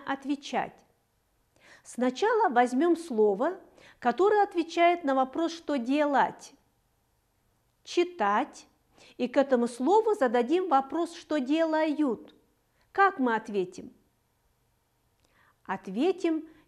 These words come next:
«Читают». Дальше. Шуметь. Что делают? Шумят. Решать. Что делают? Решают.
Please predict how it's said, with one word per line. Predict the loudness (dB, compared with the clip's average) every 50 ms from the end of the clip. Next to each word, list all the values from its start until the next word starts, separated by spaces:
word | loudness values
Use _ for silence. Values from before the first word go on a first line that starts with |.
| _
«Читают». | -8 -2 0 0 0 0 0 2 4 4 4 4 2 0 -6 -8 -12 -18 -20 _ _ _ _ _ _ _ _ _ _ _ _ _ _ _ _ _ _
Дальше. | -6 -2 2 2 2 2 0 -4 -14 -14 -16 -18 -18 -20 -20 _ _ _ _ _ _ _ _ _ _ _
Шуметь. | _ -20 -6 -2 -2 0 0 2 4 4 4 4 2 0 -4 -20 -20 _ _ _ _ _ _ _ _ _
Что | _ -20 -4 2 4 4 4 6
делают? | 6 6 6 6 6 2 0 -2 -4 -6 -10 -12 -16 _ -20 _ _ _ _ _ _ _ _ _ _ _ _ _ _ _ _ _ _
Шумят. | _ -20 -14 -6 -4 -2 0 0 0 0 0 -2 -4 -6 -10 -20 -20 _ _ _ _ _ _ _ _ _ _ _ _ _ _ _ _ _ _ _ _ _ _ _ _ _ _ _ _ _ -10
Решать. | 0 6 6 6 6 4 -2 0 2 2 2 0 -2 -10 -20 _ _ _ _ _ _ _
Что | -20 -18 -2 2 2 2 4 4
делают? | 4 4 6 6 6 6 4 4 4 0 0 -2 -4 -6 -18 -20 _ _ _ _ _ _ _ _ _ _ _ _ _ _ _ _ _ _
Решают. | -12 -4 0 0 0 0 -2 -6 -2 0 0 0 0 -2 -4 -8 -10 -14 _ _